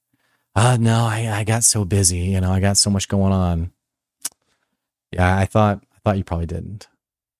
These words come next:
Because most people don't.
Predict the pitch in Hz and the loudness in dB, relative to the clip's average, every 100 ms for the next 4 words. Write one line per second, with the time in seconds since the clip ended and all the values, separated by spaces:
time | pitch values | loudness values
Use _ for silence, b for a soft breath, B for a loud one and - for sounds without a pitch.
0 | _ _ _ _ _ _ _ _ _ _ | _ _ _ _ _ _ _ _ _ _
1 | - - - 120 123 95 85 82 - - | -16 -14 -2 2 2 2 -2 0 0 0
2 | - _ _ _ _ _ _ - 87 107 | -6 _ _ _ _ _ _ -2 2 4
3 | 113 - - 95 - 82 - 76 85 120 | 2 -2 -2 -2 -2 -4 -2 -4 -6 -12
4 | - | -12